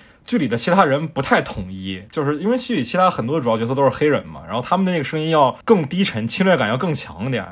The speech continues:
然后他这个角色就稍微柔软一些。<laughs> 其实这点在网上争议也很大，就很多的那个网友觉得，哎，这主角汉密尔顿怎么声音是里面最软的？就是，但是后来我发现，哦，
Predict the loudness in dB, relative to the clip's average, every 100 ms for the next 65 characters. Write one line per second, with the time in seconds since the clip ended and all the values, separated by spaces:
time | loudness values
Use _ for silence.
0 | -4 -2 -2 -2 2 4 4 2 -2 0
1 | 0 2 0 4 2 2 -2 -6 -18 _
2 | _ _ 0 6 8 8 2 0 0 2
3 | 2 4 4 4 2 -4 0 2 4 2
4 | 0 2 0 2 -2 -2 -2 0 -2 -2
5 | 0 0 -2 -4 -4 -2 0 0 0 -4
6 | -4 -6 2 4 4 4 0 0 0 0
7 | -4 -20 _ _ -6 0 0 0 0 4
8 | 6 6 4 4 6 6 6 2 0 4
9 | 6 6 4 2 2 2 4 4 6 4
10 | 4 -6 -8 -2 -2 0 -2 -4 2 4
11 | 6 6 6 2 0 2 4 4 -2